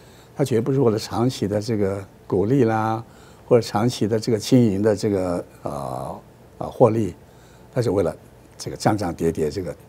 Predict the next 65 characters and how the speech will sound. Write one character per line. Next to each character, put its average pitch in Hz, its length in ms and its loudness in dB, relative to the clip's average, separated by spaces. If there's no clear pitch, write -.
短 - 200 -8
线。 - 260 -8
台 135 100 0
湾 165 140 6
人 127 260 2
大 147 140 -2
概 120 180 -2
买 101 220 -8
黄 95 220 -6
金 113 240 0
也 67 120 -4
是 85 360 -8
基 - 160 -4
于 82 100 0
同 78 220 -8
一 - 20 -4
个 98 80 -4
目 90 160 -6
的， - 200 -10
就 - 140 -8
是， - 240 -8
呃， 73 360 -4
在 - 220 -4
黄 98 200 0
金 131 280 2
价 131 160 2
格 107 320 -4
下 - 180 0
跌 98 160 0
的 113 80 -2
时 113 140 -2
候 87 100 -2
就 - 160 -18
赶 - 140 -8
快 - 160 -8
买 71 120 -6
进 - 240 -10
来， 60 140 -16
然 95 100 -2
后 107 40 -2
它 117 200 0
一 117 100 2
涨 139 200 6
价， 143 240 2
到 104 120 0
了 76 80 -6
它 104 120 -6
这 101 140 -6
个 82 120 -6
涨 151 180 4
价 127 140 2
的 104 100 -4
这 120 120 -2
个 107 60 -4
上 131 260 0
限 127 220 6
的 90 60 -6
时 - 160 -6
候， 92 160 -4
他 95 80 -4
就 78 80 -6
把 - 100 -12
它 - 120 -10
卖 - 180 -8
掉。 - 220 -10